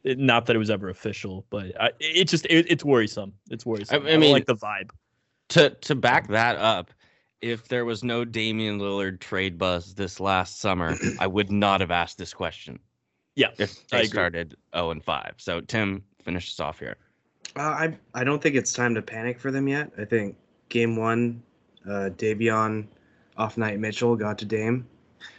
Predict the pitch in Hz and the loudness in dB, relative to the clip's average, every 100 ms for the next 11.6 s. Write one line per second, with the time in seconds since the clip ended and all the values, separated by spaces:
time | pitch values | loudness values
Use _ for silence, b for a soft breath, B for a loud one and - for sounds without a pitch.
0 | B - 220 107 98 95 95 151 - - | B -4 0 4 6 4 4 2 2 -2
1 | - - 117 110 110 107 - 104 107 - | -2 0 2 4 2 2 0 0 0 0
2 | 120 98 110 113 127 123 120 113 110 104 | -2 -2 -2 2 4 6 6 6 4 2
3 | - _ b b b b 147 151 143 135 | -4 _ b b b b 2 6 4 2
4 | - _ _ _ _ _ _ - 151 139 | -6 _ _ _ _ _ _ 0 2 2
5 | 156 190 190 160 147 127 117 135 135 110 | 4 6 6 6 6 2 0 2 4 4
6 | - 113 113 120 120 110 98 107 104 92 | 0 -2 0 2 0 -2 -2 -4 -4 -8
7 | 90 90 90 - 85 90 73 _ _ _ | -12 -12 -12 -10 -12 -12 -14 _ _ _
8 | _ _ _ - 104 107 107 117 107 101 | _ _ _ -8 -4 -4 -4 -6 -6 -6
9 | 101 - 113 117 151 147 208 220 101 151 | -8 -4 0 2 4 2 2 -2 -6 -2
10 | 156 110 90 120 127 117 110 117 107 117 | -2 -4 -10 -10 -10 -8 -6 -2 -4 -4
11 | 120 113 120 110 80 _ | -14 -14 -14 -14 -16 _